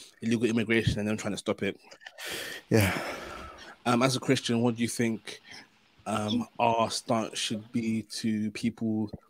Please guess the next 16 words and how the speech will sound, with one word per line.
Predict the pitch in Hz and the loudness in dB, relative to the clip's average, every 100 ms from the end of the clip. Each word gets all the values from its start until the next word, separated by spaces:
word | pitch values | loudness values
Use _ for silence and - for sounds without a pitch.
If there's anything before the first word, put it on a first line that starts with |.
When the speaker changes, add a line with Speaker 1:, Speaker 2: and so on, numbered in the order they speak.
| _ - | _ -6
Speaker 1:
illegally | 110 117 113 110 | 0 2 2 2
trying | 123 107 | 2 2
to | 101 | -2
enter | - | -4
the | - | -6
country | - 107 - | -4 -2 -2
from | 101 104 104 | -2 0 -2
somewhere | - 107 107 | -2 2 2
that | 101 101 - 67 - | 2 0 0 -6 -8
is | 107 113 | -8 -4
maybe | 107 104 | -2 0
be | 104 104 104 - - _ - - | 0 -2 -4 -10 -20 _ -10 -4
a | |
bit | 104 120 | 4 6
more | 113 107 | 6 6
dangerous | 113 107 107 101 - - | 6 6 2 2 0 2